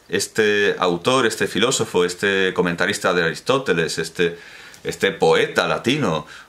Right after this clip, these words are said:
ocasional, contrasta con el espíritu de su época, donde lo que triunfan son las novelas trágicas, las historias trágicas, las obras de teatro truculentas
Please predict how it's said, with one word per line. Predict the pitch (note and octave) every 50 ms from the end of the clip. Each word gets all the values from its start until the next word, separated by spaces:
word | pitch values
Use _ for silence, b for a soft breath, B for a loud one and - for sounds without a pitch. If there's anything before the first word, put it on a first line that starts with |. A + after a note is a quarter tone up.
| B
ocasional, | - - - E2 D#2 - - E2 D#2 E2+ G#2 A#2 A2+ -
contrasta | - D#2+ E2 E2 E2 F2+ G2+ G#2 - - - A#2+ A#2+ B2 B2+ B2
con | - G2 G2 G#2+
el | A#2+ A#2+ G#2
espíritu | E2+ - - - B2 G#2+ A2 A2 C#3+ C#3 A#2+
de | G#2
su | - - - -
época, | F#2 - - - - - E2 C#2+ - B B B B B B B _
donde | - D2 D#2+ E2+ E2 E2 D#2+ D2 D#2 D#2 D#2 D#2
lo | D#2+ D2+
que | - E2+
triunfan | D#2+ D#2+ D#2 D#2+ F2 F#2 F2+ - - G#2 G#2 G#2+ G#2+ G#2+ G#2+
son | - - G2+ G2
las | G2+ G2+ -
novelas | G2+ E2+ E2 F2 F#2 F#2 E2+ E2+ -
trágicas, | - - - - - A#2+ A2+ A#2+ A#2 -
las | F2 F2 E2+ -
historias | E2+ - - F#2 F2 F2 E2+ E2+ -
trágicas, | - G#2 A2 G#2+ - - A2 - - A2 G#2+ A2+ A2+ A2 - E2
las | D2 E2 E2 E2 E2+ E2+ - F#2+
obras | F#2 F#2+ F#2+ -
de | - F2+
teatro | E2+ G2 F#2+ F#2 F2 - F#2 F#2+ F#2
truculentas | - - A2+ A2 G#2+ - G2+ F#2+ G2+ A2 A#2 A2+ G#2+ - A2+ A2 A#2+ A#2+ - -